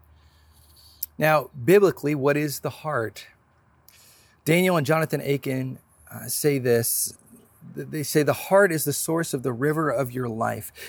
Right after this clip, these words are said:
I-, it's the command center. Everything you do flows from your heart.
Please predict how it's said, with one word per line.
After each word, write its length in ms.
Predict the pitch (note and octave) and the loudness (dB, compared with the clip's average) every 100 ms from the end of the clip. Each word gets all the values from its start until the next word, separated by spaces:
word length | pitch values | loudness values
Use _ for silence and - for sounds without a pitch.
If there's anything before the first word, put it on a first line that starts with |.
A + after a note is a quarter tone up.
| - | -2
I-, 60 | |
it's 260 | F3+ F3 - | 2 2 2
the 80 | - | 0
command 480 | - D#3+ E3 F3 | -2 -2 -2 -2
center. 500 | - D3 A2 A2+ G2+ - _ _ _ _ _ _ - - - | -2 -2 -2 -8 -12 -16 _ _ _ _ _ _ -18 -16 2
Everything 420 | G3+ A3 G#3 G3+ | 4 4 2 2
you 140 | G3+ | 2
do 180 | E3 F3 | 0 -4
flows 400 | C#3 F3 F#3+ F#3 | -4 -2 0 0
from 220 | F3+ F3+ | -2 -4
your 140 | E3+ D#3 | -2 -2
heart. 600 | C#3+ E3+ D3+ - - | -2 -4 -4 -10 -14